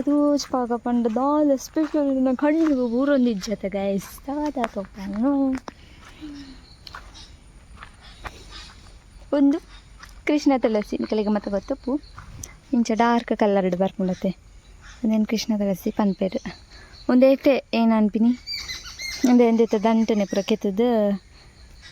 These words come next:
ತುಳಸಿ ಮಣಿ ಮಾತ ಮನ್ಪಿನಿ. ಮಾಮಿನ ಗುಜ್ಜದ ಮಾರಾಟ ಎತ್ತು ಗುಜ್ಜ ಆತಂದು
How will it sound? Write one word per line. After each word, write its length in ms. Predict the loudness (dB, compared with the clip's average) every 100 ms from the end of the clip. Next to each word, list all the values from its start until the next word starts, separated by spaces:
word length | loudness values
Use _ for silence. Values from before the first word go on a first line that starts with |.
| -20 -20 -20 -20 -6 0
ತುಳಸಿ 360 | 2 2 2
ಮಣಿ 240 | 2 2 2
ಮಾತ 240 | 0 0
ಮನ್ಪಿನಿ. 580 | 0 0 0 0 -2 -4 -10 -16 -14 -14 -14 -16 -18 -20 -20 -20 -20 -16 -10 -10 -8 -4
ಮಾಮಿನ 500 | 0 4 4 4 4 2 0 -4 -20 -20 -20 -12 -4
ಗುಜ್ಜದ 440 | 2 4 6 6 6 6
ಮಾರಾಟ 440 | 6 4 2 0 -2 2 2 4
ಎತ್ತು 280 | 2 0 -4
ಗುಜ್ಜ 280 | -4 -4 -4 -4
ಆತಂದು 500 | -2 -4 -2 -2